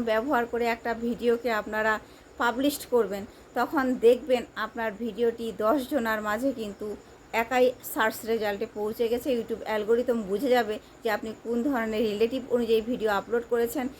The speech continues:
কী ধরনের ভিডিও আপনার এখানে পোস্ট করা আছে। আর আপনার যে YouTube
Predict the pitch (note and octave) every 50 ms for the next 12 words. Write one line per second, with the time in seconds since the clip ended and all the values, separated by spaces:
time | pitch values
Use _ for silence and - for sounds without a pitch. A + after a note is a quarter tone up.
0 | - - - - - C#4+ C#4+ D#4+ F4 B3+ B3 B3 A#3+ A#3+ A3+ A3+ A#3+ B3 F#3+ A#3
1 | A#3 A3+ A3 G#3+ G#3 - G#3 G#3+ G#3 G#3 G3+ - - - - - A3 C4+ D#4 B3
2 | A#3 A3+ - - G3 G#3+ C#4 - - - G#3+ A3 G#3+ G#3 G#3 G#3 G3+ G3+ - -
3 | B3 A#3 A#3 - - - - - - G#3+ A3 A3 - - G3+ A3+ - - B3+ B3
4 | B3+ B3+ - - A#3 A3 G#3+ G3+ - A3 A#3 A#3 A#3 C4 B3 -